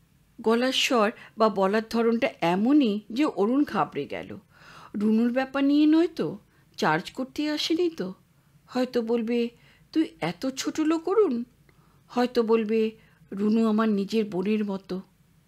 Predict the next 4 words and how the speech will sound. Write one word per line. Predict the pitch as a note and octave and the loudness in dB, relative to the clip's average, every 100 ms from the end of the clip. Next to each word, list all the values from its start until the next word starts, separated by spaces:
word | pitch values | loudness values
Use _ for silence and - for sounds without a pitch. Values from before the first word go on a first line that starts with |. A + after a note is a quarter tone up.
| _ _ _ _ - | _ _ _ _ -2
অরুণের | C#4 D4+ D#4 C#4+ | 2 4 4 2
বুক | C#4 C4 | -6 -6
দুরুদুরু | F#3 F#3+ A#3+ B3 A#3 | -4 -2 0 0 -2
করছিল। | A3 C#3+ - - - | -2 -6 -6 -8 -8